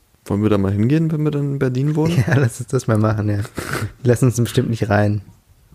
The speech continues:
Speaker 1: Doch, natürlich.
Speaker 2: Ja?
Speaker 1: Klar.
Speaker 2: Ich dachte, die Einlasspolitik ist so krass.
Speaker 1: Also ich hab gehört, dass, ähm, man als Typen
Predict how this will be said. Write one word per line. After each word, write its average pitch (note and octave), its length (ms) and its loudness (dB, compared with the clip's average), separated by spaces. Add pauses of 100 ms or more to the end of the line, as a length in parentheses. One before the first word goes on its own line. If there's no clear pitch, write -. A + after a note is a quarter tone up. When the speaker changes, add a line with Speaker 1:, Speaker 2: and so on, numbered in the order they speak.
(180)
Speaker 1:
Doch, F#2+ 400 2
natürlich. F#2+ 680 -2
Speaker 2:
Ja? A#2 300 4 (340)
Speaker 1:
Klar. G#2 340 -8 (360)
Speaker 2:
Ich - 80 -10
dachte, A2 200 2
die A2 300 0 (160)
Einlasspolitik A2+ 800 -2
ist - 100 -18
so - 80 -14
krass. - 400 -10 (920)
Speaker 1:
Also - 160 0
ich G2 120 0
hab - 160 -2
gehört, G#2 300 2
dass, - 340 -4
ähm, G2 280 2 (220)
man G2 180 2
als - 300 -2 (160)
Typen A2+ 500 -2